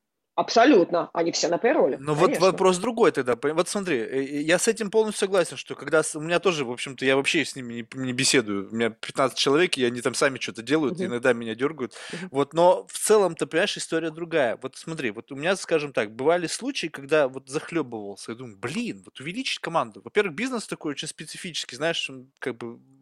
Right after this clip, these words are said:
Speaker 2: информация ликанёт и всё, и то есть вот очень всё будет плохо. Но в целом я подумал, блин, вот щас какой-то такие времена, когда вроде бы прёт, и вот много клиентов, и думаешь, блин, увеличить количество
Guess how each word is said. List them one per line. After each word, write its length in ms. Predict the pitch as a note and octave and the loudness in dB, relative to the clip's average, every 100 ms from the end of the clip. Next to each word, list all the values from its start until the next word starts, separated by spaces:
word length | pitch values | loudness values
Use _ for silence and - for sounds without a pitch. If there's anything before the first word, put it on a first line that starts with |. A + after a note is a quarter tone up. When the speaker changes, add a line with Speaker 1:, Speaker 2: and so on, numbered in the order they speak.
| D3 | -14
Speaker 2:
информация 600 | D3 - E3 F#3 - D3 | -12 -6 2 2 4 0
ликанёт 480 | D3 E3 F#3 G3+ - | 0 -4 -4 -6 -8
и 20 | |
всё, 280 | - A#2+ G2+ | -4 -2 -2
и 40 | |
то 120 | G2 | -2
есть 180 | A2 - B2+ | -6 -8 -8
вот 200 | C3 D3+ | -6 0
очень 260 | D3 - | 0 0
всё 160 | B2+ C#3 | -4 -4
будет 240 | B2 B2 | -4 -6
плохо. 280 | - A#2+ - - - - - - | 2 2 2 -8 -10 -10 -10 -4
Но 100 | D3+ | -2
в 60 | - | 2
целом 380 | - F3+ A2 - - - - | 6 8 6 2 -16 -6 2
я 100 | D#3 | 4
подумал, 300 | G#3 G3 C3 | 6 4 2
блин, 260 | A#2+ G3 C#3 | 2 0 0
вот 260 | D3 - - | -6 -10 -4
щас 340 | - C4 - - D#3 | 2 2 0 -10 -14
какой-то 320 | - D3 D#3+ C#3+ - | -6 -2 -2 -4 -8
такие 280 | D3 F3+ C#3+ | -4 0 2
времена, 400 | D3 E3+ B3 C4+ | 2 4 2 2
когда 240 | D#3 D#3 | 2 4
вроде 240 | F3 G3 | 4 2
бы 180 | E3 C#3+ | -2 -8
прёт, 380 | - F3 D4 - | -4 0 0 0
и 20 | |
вот 160 | C#3+ C#3 | -2 -2
много 280 | F3+ F#3+ C#3 | -2 -2 -2
клиентов, 500 | D#3+ F#3+ C4+ G#3+ D#3+ | -2 0 0 -2 -8
и 20 | |
думаешь, 220 | F3+ C3+ | -6 -6
блин, 220 | A#2 G#3+ D3 | -4 -4 -4
увеличить 540 | C#3 G#3 A3 D#3+ - _ | -4 -2 -2 -2 -6 _
количество 580 | D#3 F3 - - D3 | -4 0 0 0 0